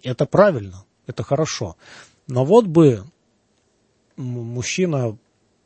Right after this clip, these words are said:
подходил к этому после молитвы, помолившись, задавал бы себе вопрос вот этот: «Так, а что я же могу сам сделать?»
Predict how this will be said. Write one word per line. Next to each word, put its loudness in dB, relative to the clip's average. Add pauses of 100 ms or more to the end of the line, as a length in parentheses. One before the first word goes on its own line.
(140)
подходил 2
к -2
этому 0
после -4
молитвы, 2
помолившись, -4
задавал -2
бы -6
себе -6
вопрос -8
вот -16
этот: -20
«Так, -8
а -14
что -6
я 4
же -4
могу -12
сам -10 (600)
сделать?» -6